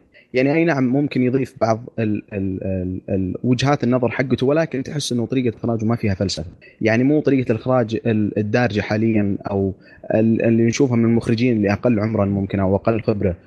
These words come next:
فهذا أحس من الأشياء الحلوة اللي ما أضاف بشكل مرة كبير على ال-،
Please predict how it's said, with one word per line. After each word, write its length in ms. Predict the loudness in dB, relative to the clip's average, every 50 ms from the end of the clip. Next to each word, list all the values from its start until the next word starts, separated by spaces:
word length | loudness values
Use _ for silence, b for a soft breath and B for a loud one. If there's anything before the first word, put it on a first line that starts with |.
| b b b
فهذا 1080 | -4 -2 0 0 0 0 0 -2 -4 -6 -8 -14 _ -20 -20 -8 -4 -2 0 0 0 -2
أحس 240 | -2 -4 -2 -2
من 60 | -2 -2
الأشياء 260 | -2 0 0 -2 -2
الحلوة 280 | 0 -2 -2 0 0
اللي 200 | 0 0 2 2
ما 200 | 2 2 2 2 0
أضاف 380 | 0 0 2 2 0 0 -2 -6
بشكل 320 | -4 -2 -2 -2 0 0
مرة 280 | 2 2 2 0 0 -2
كبير 380 | -4 -4 -2 0 0 0 0
على 200 | 0 0 0 0
ال-، 160 | 0 -2 -2